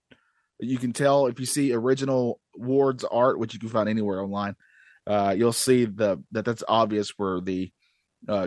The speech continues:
character designs kinda came from. Uh, but the show was first broadcast on January eleventh in two thousand and seven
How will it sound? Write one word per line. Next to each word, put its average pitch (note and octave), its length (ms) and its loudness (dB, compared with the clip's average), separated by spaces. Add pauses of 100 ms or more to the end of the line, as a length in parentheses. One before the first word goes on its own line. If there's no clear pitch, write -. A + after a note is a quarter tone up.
character B2 320 2
designs G#2 420 -4
kinda G2+ 220 -4
came G2+ 280 -4
from. G2 280 -6 (1300)
Uh, A2+ 260 0 (180)
but F3 180 2
the D#3+ 100 -4
show G3 220 0
was G3+ 140 4
first F#3 320 -2
broadcast F3+ 760 0
on C#3+ 200 -6
January E3+ 500 -4
eleventh C#3 520 0
in A#2+ 140 -4
two D#3+ 120 -4
thousand C#3+ 440 2
and A#2+ 120 -6
seven F3+ 440 -2